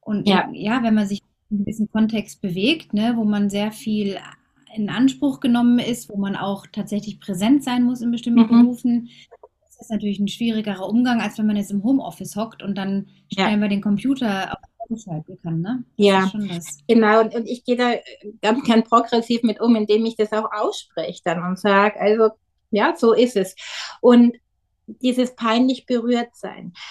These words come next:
Speaker 2: Aber ich glaub, das ist ja, ähm, das, was wir in so vielen Bereichen haben. Ich glaub gar nicht, dass die Wechseljahre da jetzt so was Besonderes sind, sondern ich glaub, es ist dieses peinlich berührt sein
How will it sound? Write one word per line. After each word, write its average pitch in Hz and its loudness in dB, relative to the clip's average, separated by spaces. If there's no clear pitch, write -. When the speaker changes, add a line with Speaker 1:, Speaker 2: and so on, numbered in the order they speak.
Speaker 2:
Aber 233 2
ich 240 4
glaub, 247 4
das 247 0
ist 247 -2
ja, 220 2
ähm, 214 -2
das, 214 -6
was 220 -4
wir 226 0
in 214 0
so 214 -6
vielen 226 0
Bereichen 175 -6
haben. 175 -6
Ich - -6
glaub 269 4
gar 247 4
nicht, 247 6
dass 233 0
die 226 0
Wechseljahre 220 2
da 208 -4
jetzt 208 -2
so 202 -8
was 208 -4
Besonderes 226 -2
sind, 185 -6
sondern 196 -2
ich 202 -4
glaub, 202 4
es 269 2
ist - -8
dieses - -12
peinlich 254 0
berührt 220 0
sein 240 0